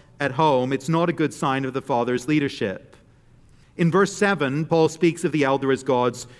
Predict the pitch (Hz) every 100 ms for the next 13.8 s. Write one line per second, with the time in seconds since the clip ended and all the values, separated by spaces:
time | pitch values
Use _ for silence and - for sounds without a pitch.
0 | _ - - - 202 208 147 95 87 -
1 | - - - 196 202 247 269 - 202 170
2 | 165 175 175 151 180 - 143 151 180 226
3 | 240 - 151 123 - - 185 180 165 165
4 | 175 185 - 147 - 165 165 180 214 202
5 | 156 123 104 85 - - - _ 151 147
6 | 180 160 - - - 226 226 - - 165
7 | 156 127 92 - - - _ - 185 226
8 | 226 214 190 - 175 147 143 170 151 151
9 | 175 156 - 180 180 196 196 170 - 160
10 | - 175 180 165 139 - - 139 151 175
11 | 214 214 214 185 170 - 190 190 151 143
12 | 151 139 147 - 139 151 143 - - -
13 | - 180 170 175 196 220 185